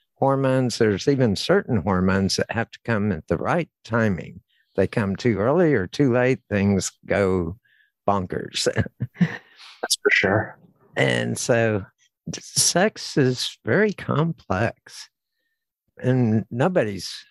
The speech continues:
Speaker 1: a hundred percent male. And I don't really believe anybody's a hundred percent female. We've all got a little bit of a mixture. So gender really is a spectrum. <laughs>
Speaker 2: Definitely.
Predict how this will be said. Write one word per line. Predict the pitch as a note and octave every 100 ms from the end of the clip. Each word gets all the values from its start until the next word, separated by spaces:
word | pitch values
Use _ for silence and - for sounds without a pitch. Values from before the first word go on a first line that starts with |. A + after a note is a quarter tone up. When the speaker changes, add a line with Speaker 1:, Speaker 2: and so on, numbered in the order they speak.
| _ _
Speaker 1:
a | A#2
hundred | F#2 E3 D3 A2 -
percent | D#2+ D#2 - - -
male. | - - - A#2+ _ _ _ _ _ _
And | G#2+ A#2
I | A2+
don't | D3 A2
really | F2 G2+ A2
believe | E2+ E2+ F#2 F#2+
anybody's | F#2 G2 F#2+ F#2 F2+ E2
a | E2 F#2+
hundred | A2+ G2 F2+
percent | - E2+ - F2 - -
female. | F3+ F#3 - - G1+
We've | G1+ F#2 -
all | - D#3
got | C#3 - F2+
a |
little | E2+ G2
bit | F#2+ F2
of | D#2+
a | F2
mixture. | F#2+ - - - - - - _ _ _ _ _ _
So | - B2
gender | G#2+ D#3+ F#3+ C#3+
really | F#2 A2 E3 B2 F#2
is | C3+ G2 -
a |
spectrum. | - - G#2 G#2 - - - - _
<laughs> |
Speaker 2:
Definitely. | - - C#3 - _ _ _ - _ _ - _ - - - F#2+ G2+